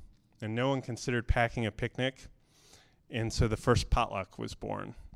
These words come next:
right, in this scene from Luke's gospel. From the meager fare of what the disciples already had, five loaves and two fish. And it stretched out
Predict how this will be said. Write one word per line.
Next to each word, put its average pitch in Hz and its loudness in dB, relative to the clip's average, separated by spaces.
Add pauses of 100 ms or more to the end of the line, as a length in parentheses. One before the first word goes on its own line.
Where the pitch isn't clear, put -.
(120)
right, 127 -6
in 110 -4
this - -4
scene 104 2
from 95 -6
Luke's 95 -4
gospel. - -8 (1500)
From 120 4
the 110 6
meager 127 8
fare 113 6
of 101 2
what 104 2
the 101 0
disciples 101 0
already 98 -2
had, 95 -8
five 98 -2
loaves 95 -2
and 98 -8
two 104 -12
fish. - -4 (760)
And 107 0
it - -6
stretched - 4
out 117 4